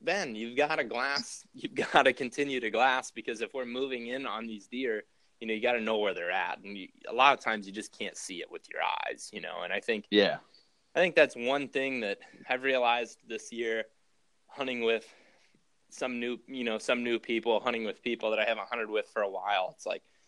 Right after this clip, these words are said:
Speaker 1: that would be my, a huge piece of advice that I have is, like, get, get us a pair of binos. It doesn't have to be anything fancy, something that's gonna improve your vision, and use 'em.
Speaker 2: Yep.
Speaker 1: Because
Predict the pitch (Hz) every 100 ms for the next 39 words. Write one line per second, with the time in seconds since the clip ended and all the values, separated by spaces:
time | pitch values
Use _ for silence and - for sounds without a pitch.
0 | _ 123 131 117 117 113 101 95 - _
1 | _ _ _ - 101 - 131 120 104 -
2 | 113 - 101 92 101 101 - 95 98 107
3 | 101 92 92 - 95 - _ _ _ _
4 | _ _ _ 117 120 147 123 113 120 160
5 | 156 - - 113 - 131 147 123 117 120
6 | 120 120 107 123 165 147 151 - 127 127
7 | 127 113 113 - 113 120 107 95 90 -
8 | 156 156 151 151 160 - 120 98 - -
9 | 147 - 135 127 123 123 90 95 _ _
10 | _ - 87 90 98 294 117 80 - _
11 | - - _ - 113 - - 107 104 -